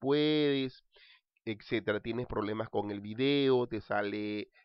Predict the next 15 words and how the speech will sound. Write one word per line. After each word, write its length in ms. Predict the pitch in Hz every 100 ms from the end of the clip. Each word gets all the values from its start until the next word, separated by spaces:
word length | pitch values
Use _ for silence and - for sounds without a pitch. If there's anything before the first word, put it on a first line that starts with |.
| _
no 140 | 117
te 100 | 120
sale 280 | - 110 110
todas 260 | 113 110 107
las 140 | 101
imágenes, 600 | 107 131 147 135 123 113 -
etcétera. 400 | - - - _ _ _ _ _ _ _ _ _ -
Entonces, 220 | 110 98
este 140 | 139
es 60 | 143
mi 80 | 139
número 600 | 147 143 143 143 143 - - - _ 123
de 120 | 127
mi 120 | 135
WhatsApp. 440 | 139 135 156 151